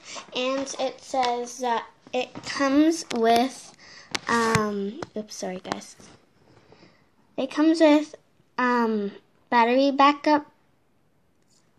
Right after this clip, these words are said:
So if you run out, if there's no solar power, then it has, like, batteries in it, which you can still use it. So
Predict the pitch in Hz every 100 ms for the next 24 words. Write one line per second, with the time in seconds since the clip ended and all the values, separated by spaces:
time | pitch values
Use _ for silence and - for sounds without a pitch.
0 | _ - - 226 220 220 214 214 - -
1 | _ _ _ 240 247 277 254 262 262 262
2 | 262 - 240 - 262 262 254 262 - 240
3 | 226 254 - 285 302 320 - - - -
4 | 240 - 240 247 247 240 214 233 247 269
5 | 285 277 277 247 - 233 240 - 226 240
6 | 233 - 208 196 190 185 185 - - _
7 | - _ _ _ _ _ _ _ _ _
8 | _ - _ - _ - - - - -
9 | - - _ _ _ _ _ _ _ _
10 | - _ _ _ - - - 269 233 202